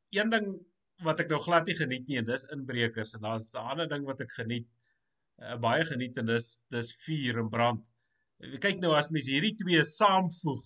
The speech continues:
nê, dan kry mens nou 'n baie, baie besondere,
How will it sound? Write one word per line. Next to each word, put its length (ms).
nê, 100
dan 220
kry 180
mens 320
nou 120
'n 120
baie, 320
baie 260
besondere, 720